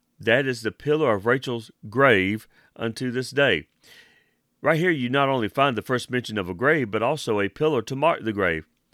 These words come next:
Today, you know what we call those things? Grave markers.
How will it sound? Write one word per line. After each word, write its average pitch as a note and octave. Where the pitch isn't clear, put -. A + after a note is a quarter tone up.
Today, A2+
you A#2+
know G#2+
what A2+
we A#2
call C3
those B2+
things? D3+
Grave D3
markers. A2